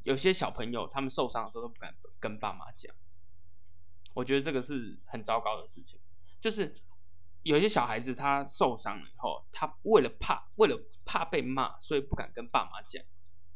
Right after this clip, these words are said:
那这整件事情就是系统上、体制上很大的缺失，很大的失败。就你怎么会塑造一个环境，是让人家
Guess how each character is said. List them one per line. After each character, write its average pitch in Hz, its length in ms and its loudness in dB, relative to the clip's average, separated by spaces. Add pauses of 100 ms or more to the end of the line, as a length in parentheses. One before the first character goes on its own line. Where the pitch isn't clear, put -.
(140)
那 208 60 6
这 208 100 2
整 135 200 -2
件 139 120 2
事 156 60 -4
情 123 160 0
就 131 100 0
是 143 120 -4
系 - 340 -2
统 110 180 -4
上、 123 240 -2 (280)
体 - 160 -6
制 135 100 -4
上 139 180 -4 (120)
很 127 180 -6
大 120 140 -4
的 - 80 -6
缺 - 320 -4
失， - 240 -6
很 113 100 -8
大 98 160 -4
的 - 60 -6
失 - 240 -6
败。 - 180 -6 (300)
就 240 120 4 (160)
你 220 120 2
怎 165 120 2
么 - 80 -4
会 139 220 -2
塑 - 260 -2
造 135 160 2
一 113 60 0
个 120 80 -6
环 - 260 -4
境， 135 160 -2
是 - 140 -6
让 127 160 -2
人 82 140 -8
家 - 260 -2